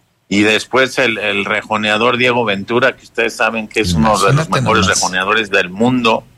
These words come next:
Speaker 1: hoy por hoy, Diego Ventura, y luego Alejandro Talavante,
Speaker 2: No, hombre.
Speaker 1: que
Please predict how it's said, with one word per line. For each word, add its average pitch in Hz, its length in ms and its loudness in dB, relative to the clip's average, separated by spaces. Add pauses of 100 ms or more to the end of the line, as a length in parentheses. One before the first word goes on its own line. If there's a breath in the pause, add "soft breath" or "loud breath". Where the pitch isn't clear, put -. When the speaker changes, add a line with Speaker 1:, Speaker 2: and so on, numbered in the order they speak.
(580)
Speaker 1:
hoy 104 200 0
por 104 260 0
hoy, 120 340 2 (480)
Diego 104 400 -2
Ventura, 117 600 0
y 113 100 0
luego 113 280 2
Alejandro 120 580 -2
Talavante, 104 500 -2
Speaker 2:
No, 87 140 2
hombre. 110 320 0
Speaker 1:
que 67 100 -6